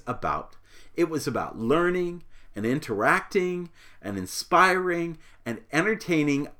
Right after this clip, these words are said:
all at the same time. In many ways, though some attractions like Frozen Ever After and Ratatouille, I love them.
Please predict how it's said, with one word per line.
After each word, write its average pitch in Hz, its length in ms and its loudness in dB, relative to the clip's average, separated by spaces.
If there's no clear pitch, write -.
all 190 520 0
at 147 140 -4
the 117 80 0
same 123 640 0
time. 87 540 -8
In 151 280 2
many 226 340 4
ways, 95 640 -8
though 143 200 8
some 196 320 4
attractions 139 640 4
like 95 160 -4
Frozen 135 400 0
Ever 117 200 2
After 120 320 2
and 107 80 -4
Ratatouille, 113 520 0
I - 40 -10
love 143 320 6
them. 254 360 6